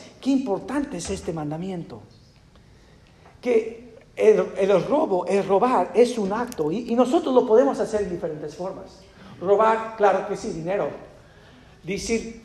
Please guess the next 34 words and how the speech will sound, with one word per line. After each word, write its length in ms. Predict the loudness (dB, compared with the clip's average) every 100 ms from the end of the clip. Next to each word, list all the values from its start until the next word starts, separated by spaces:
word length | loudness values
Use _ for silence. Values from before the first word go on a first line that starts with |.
| -8
información 640 | -6 -2 -2 -2 2 0
incorrecta 540 | 0 -2 2 2 2 0
en 80 |
nuestros 300 | -2 -6 -6
impuestos. 840 | -6 0 0 0 -4 -8 -12 -20 -20 -20 -20 -20 -20 -20 -20 -20 -20 2
O 200 | 4 4
tal 220 | 4 2
vez 180 | 2 2
lo 80 | 2
que 120 | 2
hemos 180 | 0 -2
visto, 420 | -4 -4 -2 -2
tengo 160 | -4
una 140 | -6 -4
fotografía 520 | -4 -4 -6 -6 -6
de 60 | -6
un 120 | -6
hombre 220 | -6 -8
trabajando, 500 | -8 -8 -6 -8 -8
porque 240 | -6 -6 -4
en 80 |
este, 300 | -4 -6 -8
en 100 | -6
este, 260 | -4 -4 -6 -8
en 80 | -6
este 200 | -6 -6
país 500 | -4 -2 -2 -4 -10 -18 -12
hay 160 | -4 -2
muchas 380 | 0 0 -2 -8
personas 500 | -6 -4 -4 -4 -4
que 140 | -6
no 160 | -2 -4
están 280 | -4 -6
trabajando 600 | -4 -6 -6 -8 -8 -8